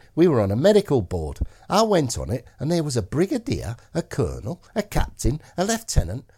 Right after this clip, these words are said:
all sat down at a table. And me in front of them. "What the hell's this?" They said to me, "Your name William Henry Haddock?"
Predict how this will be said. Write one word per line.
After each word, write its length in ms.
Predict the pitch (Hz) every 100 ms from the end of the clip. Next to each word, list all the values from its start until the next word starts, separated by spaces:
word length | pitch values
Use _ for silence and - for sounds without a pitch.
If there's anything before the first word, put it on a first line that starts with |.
| _
all 240 | - 254
sat 420 | 214 - - -
down 320 | - 233 254 233
at 140 | 117
a 60 | 104
table. 600 | - 190 202 185 90 - - - -
And 240 | 175 208 233
me 300 | 277 277 240
in 100 | 165
front 380 | - 220 240 -
of 160 | 180
them. 220 | 147 80 - _ - - _ - _
"What 300 | 359 403 -
the 80 | -
hell's 640 | - - 71 67 85 -
this?" 500 | - 381 349 - - - _ - _
They 140 | - 247
said 260 | - 143 -
to 120 | 110
me, 300 | 113 98 95 _ _ _ _ - -
"Your 260 | 254 285
name 320 | 254 240 226
William 400 | 185 180 175 170
Henry 400 | 147 156 139 139
Haddock?" 640 | 113 107 110 226 - -